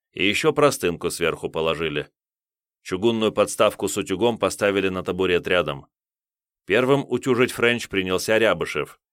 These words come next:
Его форма оказалась самая мятая. Попель же, наладив иголку с ниткой, стал пришивать нашивки и шевроны на рукава. "Преодолевая огромные трудности,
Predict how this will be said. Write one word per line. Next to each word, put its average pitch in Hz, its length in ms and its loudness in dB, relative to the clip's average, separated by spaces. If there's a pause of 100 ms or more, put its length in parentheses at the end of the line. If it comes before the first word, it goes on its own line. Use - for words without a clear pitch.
(200)
Его 98 260 2
форма 110 360 2
оказалась 101 640 2
самая 95 440 0
мятая. 78 500 -2 (720)
Попель 127 380 2
же, 123 400 0
наладив 95 600 0
иголку 92 500 -2
с - 100 -10
ниткой, 123 540 0 (180)
стал 151 320 0
пришивать 113 600 0
нашивки 131 720 -2 (160)
и 151 160 -2
шевроны 107 560 2
на 95 140 0
рукава. 87 500 0 (1200)
"Преодолевая 120 880 4
огромные 120 640 2
трудности, 127 840 2